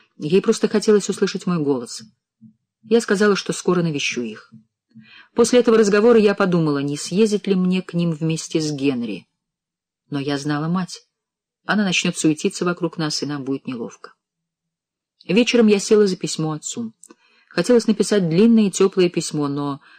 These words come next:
заполнив полстраницы общими фразами, я ничего больше не могла придумать и начала извиняться. По дороге на почту я порвала письмо. Оно показалось мне фальшивым.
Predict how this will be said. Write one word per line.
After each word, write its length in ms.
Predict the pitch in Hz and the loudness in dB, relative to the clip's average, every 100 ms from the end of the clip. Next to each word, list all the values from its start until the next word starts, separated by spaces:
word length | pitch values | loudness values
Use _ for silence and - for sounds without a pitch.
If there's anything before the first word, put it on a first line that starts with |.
| _ - | _ -6
заполнив 640 | 135 160 202 196 180 - | -4 2 4 4 2 0
полстраницы 720 | 165 160 - 165 165 - - | -4 -4 -2 0 0 -2 -2
общими 400 | 160 156 - 151 | -2 -4 -6 -6
фразами, 400 | - 220 185 151 | 0 0 0 -2
я 160 | 156 202 | -2 -4
ничего 280 | 185 185 | -2 0
больше 300 | 175 175 - | 0 0 -2
не 60 | 165 | -6
могла 240 | 160 160 | -4 -6
придумать 520 | 156 147 135 123 120 - _ _ - | -4 -6 -4 -8 -10 -18 _ _ -2
и 100 | 156 | 0
начала 340 | 151 156 156 | 2 2 2
извиняться. 680 | 143 143 139 117 - - - _ _ _ _ _ _ _ - - _ | 2 -2 -4 -8 -10 -10 -12 _ _ _ _ _ _ _ -20 -20 _
По 80 | 180 | 2
дороге 280 | 220 262 233 | 4 6 6
на 120 | 226 | 4
почту 280 | 262 - 214 | 0 2 2
я 160 | 233 | 2
порвала 400 | 226 220 202 143 | 2 2 2 0
письмо. 400 | - 117 - 87 - _ _ _ | -4 -10 -10 -12 -14 _ _ _
Оно 200 | 147 175 | -4 -4
показалось 460 | 180 175 175 170 - | -2 0 0 0 0
мне 120 | 165 | -4
фальшивым. 580 | 156 - 123 110 - | -6 -6 -6 -6 -12